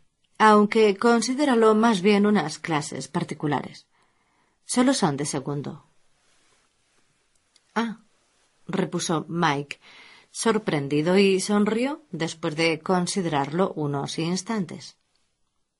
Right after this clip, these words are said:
Sin embargo, al final no se necesitó el Suburban de Mike. Jessica y Lauren se disculparon alegando estar ocupadas, en cuanto Mike dejó entrever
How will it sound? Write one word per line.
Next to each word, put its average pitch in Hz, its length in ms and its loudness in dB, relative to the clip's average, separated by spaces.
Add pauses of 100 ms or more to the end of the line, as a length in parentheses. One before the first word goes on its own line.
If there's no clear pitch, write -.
(1700)
Sin 294 260 -2
embargo, 180 440 2
al 180 160 2
final 226 500 0
no 220 220 0
se 214 200 0
necesitó 180 500 0
el 160 300 -2
Suburban 147 720 -2
de 147 200 -4
Mike. 143 480 -8 (920)
Jessica 208 720 -2
y 214 280 -2
Lauren 170 560 0
se 170 300 0
disculparon 156 880 -2
alegando 175 420 0
estar 156 240 -4
ocupadas, 208 680 -4 (400)
en 185 220 -2
cuanto 185 420 2
Mike 175 560 0
dejó 180 420 0
entrever 156 680 -2